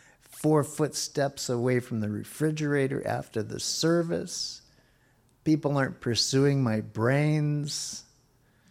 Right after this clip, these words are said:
This is good. I did not like it. Loved my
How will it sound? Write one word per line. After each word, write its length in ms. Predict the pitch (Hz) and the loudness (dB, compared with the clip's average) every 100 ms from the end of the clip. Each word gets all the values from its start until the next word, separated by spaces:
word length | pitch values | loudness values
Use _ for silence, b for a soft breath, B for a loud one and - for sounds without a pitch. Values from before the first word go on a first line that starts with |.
| b _ _ _ _ _ _ | b _ _ _ _ _ _
This 240 | 226 254 | 0 2
is 200 | 165 139 | 2 2
good. 680 | 113 135 226 247 170 113 101 | 2 6 8 8 6 4 4
I 200 | 113 127 | 2 2
did 440 | 110 127 131 123 | 2 2 2 2
not 720 | 117 113 110 101 95 - - - - | 0 0 0 0 -4 -10 -14 -16 -8
like 340 | 101 101 98 | -2 -2 -2
it. 240 | 92 98 - | -6 -10 -4
Loved 500 | 104 113 120 127 - | 0 0 -2 -10 -8
my 340 | 127 120 120 | -4 -2 -4